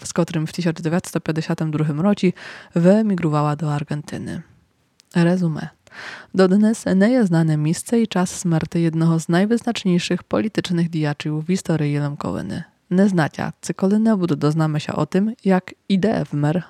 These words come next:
doktor Jarosław Kaczmarczyk, czlen Uriadu Ruskiej Narodnej Republiki Lemkiw, do dnes menowany wśród swego narodu premierem. Cytowania. „Wszystko, co mam, to lem czutka, że win hmer na tyfus w czasie transportu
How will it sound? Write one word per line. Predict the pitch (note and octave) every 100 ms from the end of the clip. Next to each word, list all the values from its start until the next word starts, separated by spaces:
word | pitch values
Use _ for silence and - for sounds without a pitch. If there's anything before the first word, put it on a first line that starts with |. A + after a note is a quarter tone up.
| -
doktor | D3 - C#3+ -
Jarosław | F#3+ G3+ C#3+ - -
Kaczmarczyk, | E3 F3+ D#3 - D3+ - -
czlen | - G3 G3 -
Uriadu | F#3+ F3+ F#3 F#3+ E3
Ruskiej | E3 - - F3
Narodnej | D3 D3+ D#3 D#3 F3+
Republiki | - - - D#3+ C#3+ D#3+
Lemkiw, | E3 E3 E3 D#3+
do | E3 D#3+
dnes | D#3+ F3+ F#3+ E3+
menowany | D#3 D#3+ F3 A3 F#3
wśród | - - C#3
swego | - D#3+ F3
narodu | G3 G#3 F#3+ E3+ D3 _ -
premierem. | D#3 C#3+ C#3+ C#3+ C#3+ D3+ _ _ _
Cytowania. | - D3 G2+ G2 - - - - - - -
„Wszystko, | - C#4 - C#4+
co | -
mam, | A3+ E3+ E3+ F#3+
to | F#3+
lem | E3+ F3 -
czutka, | - - - C#3+ D#3
że | D#3+ D#3
win | F#3 G#3+ A3+
hmer | E3+ E3+ E3+
na | D#3 C#3+ -
tyfus | G3+ G3+ A3+ A#3+ - -
w |
czasie | - E3 F#3+
transportu | F3+ E3+ - - F3+ - D3